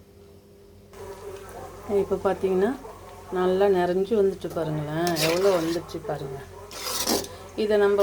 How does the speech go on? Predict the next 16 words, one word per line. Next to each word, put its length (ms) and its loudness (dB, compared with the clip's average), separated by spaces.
வந்து 240 0
இவ்வளோ 220 4
நேரம் 300 -4
ஆயிருக்கு, 400 -4
கிட்டத்தட்ட 340 0
கால் 240 4
மணி 180 4
நேரம் 220 2
ஆயிருக்குங்க 440 0
இது 200 0
வேகுறதுக்கு. 560 2
நான் 220 -2
சொன்ன 260 2
அளவுல 280 4
தண்ணி 200 -2
வச்சு 220 -2